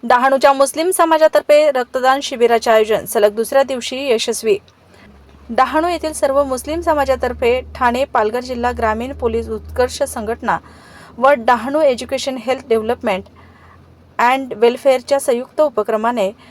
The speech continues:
रविवार दिनांक दोन नोव्हेंबर दोन हजार पंचवीस रोजी श्रीमती देवकाबाई कल्याणजी छेडा ब्लड बँकेच्या सहयोगानं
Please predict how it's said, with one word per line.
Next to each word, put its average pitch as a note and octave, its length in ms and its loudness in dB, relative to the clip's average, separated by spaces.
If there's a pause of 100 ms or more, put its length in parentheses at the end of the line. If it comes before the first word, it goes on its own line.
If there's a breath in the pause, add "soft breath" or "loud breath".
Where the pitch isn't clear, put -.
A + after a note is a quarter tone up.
(200 loud breath)
रविवार C#4 480 4
दिनांक C4 320 0
दोन A#3+ 260 2
नोव्हेंबर C#4 480 0
दोन A3+ 160 -2
हजार A3+ 220 -2
पंचवीस A3 380 -6
रोजी A3+ 280 -2 (1080 soft breath)
श्रीमती D4+ 400 0
देवकाबाई C4+ 560 2
कल्याणजी A#3 520 -2
छेडा B3+ 280 0
ब्लड A#3+ 260 0
बँकेच्या B3 460 -2
सहयोगानं A3 640 0